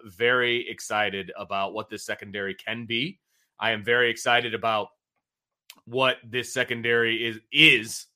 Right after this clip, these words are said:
currently going into the year. And they're only going to get better from January sixth till the beginning of the year and then beyond. I,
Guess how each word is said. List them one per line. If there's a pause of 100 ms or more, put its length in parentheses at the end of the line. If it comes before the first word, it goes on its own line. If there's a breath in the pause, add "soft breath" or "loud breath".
(100)
currently
going
into
the
year.
And
they're
only
going
to
get
better (240 soft breath)
from
January
sixth (300)
till
the
beginning
of
the
year
and
then
beyond. (880)
I,